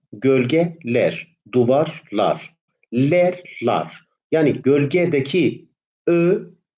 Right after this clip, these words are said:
ve E ince oldukları için l-,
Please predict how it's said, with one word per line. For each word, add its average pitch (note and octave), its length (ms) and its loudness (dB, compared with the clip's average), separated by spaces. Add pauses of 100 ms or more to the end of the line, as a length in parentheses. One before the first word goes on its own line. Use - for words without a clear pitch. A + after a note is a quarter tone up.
(120)
ve D3 260 -2
E D3+ 300 2
ince C3+ 340 2
oldukları A#2+ 480 0
için E3 600 -2 (400)
l-, A#2+ 320 -2